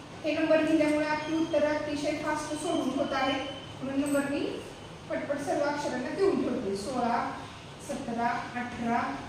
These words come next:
एकोणीस, वीस. ही कृती तुम्हीही करायची आहे आणि तुम्हाला ही आयडिया कशी वाटली मला कमेंट करून नक्की कळवा तुम्ही की तुमची सुद्धा उत्तरं अगदी वीस तीस सेकंदात सोडवून झाली का, हे सर्व केल्यामुळे. प्रश्न बघूयात आता आपण.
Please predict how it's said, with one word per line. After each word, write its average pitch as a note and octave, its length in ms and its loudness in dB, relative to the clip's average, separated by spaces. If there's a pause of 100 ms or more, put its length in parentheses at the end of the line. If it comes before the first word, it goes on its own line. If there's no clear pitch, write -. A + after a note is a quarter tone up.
(120)
एकोणीस, A#3+ 760 -2
वीस. - 500 -2 (320)
ही D#4 80 4
कृती F4 340 0
तुम्हीही E4+ 360 2
करायची E4 380 4
आहे C#4+ 340 2
आणि B3+ 220 -2 (180)
तुम्हाला D#4 260 2
ही E4 120 0
आयडिया E4 280 4
कशी F4+ 240 -2
वाटली E4+ 260 0
मला D4+ 360 0
कमेंट D4+ 220 0
करून D#4+ 300 0 (560)
नक्की D#4 280 -2
कळवा D4+ 340 4
तुम्ही C#4+ 280 0
की - 120 -4
तुमची - 280 0
सुद्धा - 200 0
उत्तरं D#4 400 4
अगदी D4+ 220 2
वीस D4+ 400 0
तीस D4+ 220 -2
सेकंदात C#4+ 420 2 (460)
सोडवून C#4+ 360 4
झाली C#4 280 4
का, G#3+ 60 2
हे C4+ 260 0
सर्व D4 300 4
केल्यामुळे. B3 440 2 (400)
प्रश्न D#4 340 2
बघूयात D4 240 2
आता A3+ 140 0
आपण. A#3 220 2